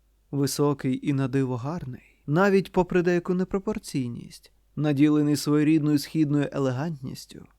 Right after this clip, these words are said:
Роберт Джермін провадив життя вченого і дослідника. Він був перший, хто науково дослідив розлогу колекцію старожитностей,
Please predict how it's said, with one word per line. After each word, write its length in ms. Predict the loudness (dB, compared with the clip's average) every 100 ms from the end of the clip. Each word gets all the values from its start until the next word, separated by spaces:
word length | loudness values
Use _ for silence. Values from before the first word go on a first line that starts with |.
| _
Роберт 540 | -4 0 2 2 -2 -2
Джермін 580 | -2 -2 -2 -4 -4 -8 _ _ 0
провадив 540 | 2 4 4 4 4
життя 340 | 2 0 -2
вченого 480 | -2 -2 -2 0 0
і 80 | -2
дослідника. 920 | -4 -6 -8 -8 -10 -16 -20 -20 -20 _ _ _
Він 260 | -2 0 2
був 180 | 0 -2
перший, 640 | -2 -2 -2 -6 -6 -8 _ _
хто 260 | -4 2 4
науково 480 | 4 2 2 0 0
дослідив 500 | -2 -2 2 0 0
розлогу 400 | -2 0 0 -2
колекцію 540 | -4 -2 -4 -4 -8
старожитностей, 1040 | -4 -4 -2 -4 -6 -8 -14 -14 -18 -18